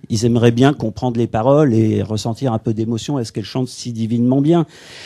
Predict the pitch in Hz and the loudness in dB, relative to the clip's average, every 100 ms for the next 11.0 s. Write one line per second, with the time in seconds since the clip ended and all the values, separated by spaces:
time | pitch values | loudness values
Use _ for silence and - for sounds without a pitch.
0 | - - - 185 190 190 190 185 170 165 | -8 -2 6 8 10 8 6 6 6 4
1 | - 165 135 147 147 147 165 156 139 120 | 6 6 6 4 6 4 6 6 8 4
2 | 113 139 120 120 113 117 120 135 123 - | 4 0 2 2 4 6 6 6 2 -2
3 | 107 139 143 226 - 185 - 180 131 120 | 2 2 4 0 2 2 2 -2 0 0
4 | 123 127 117 92 117 127 143 131 117 123 | 2 2 2 0 2 4 4 4 4 4
5 | 120 127 110 110 117 113 139 120 - 107 | 6 6 4 4 2 2 0 0 -2 -4
6 | 123 104 104 107 120 117 104 - 131 180 | -4 -4 -4 -6 -4 -4 -4 -4 0 2
7 | 190 190 - - - - 165 - 190 185 | 0 -2 -16 -20 -6 4 4 8 8 10
8 | 156 196 202 - 143 135 170 147 131 131 | 8 6 4 4 2 4 4 4 4 4
9 | 135 131 123 160 131 120 135 139 165 185 | 4 4 2 2 2 0 0 2 4 4
10 | - - - _ _ _ _ _ - - | 2 -6 -14 _ _ _ _ _ 0 0